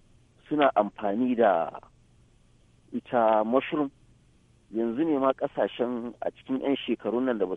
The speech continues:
su wuce talatin ba ko ashirin, ƙasashen America da Europe suka fara,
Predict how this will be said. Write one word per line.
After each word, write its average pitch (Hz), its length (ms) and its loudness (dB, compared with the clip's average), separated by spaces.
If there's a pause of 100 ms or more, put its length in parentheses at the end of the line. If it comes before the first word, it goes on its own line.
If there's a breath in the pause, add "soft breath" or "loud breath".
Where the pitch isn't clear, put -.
su 120 60 -12
wuce 117 320 -6 (580 soft breath)
talatin 107 460 -2
ba 123 80 -2
ko - 260 0
ashirin, 127 300 -4
ƙasashen 127 560 -2
America 131 480 2 (280 soft breath)
da 98 140 -4
Europe 139 320 4 (280)
suka - 180 -8
fara, 117 380 2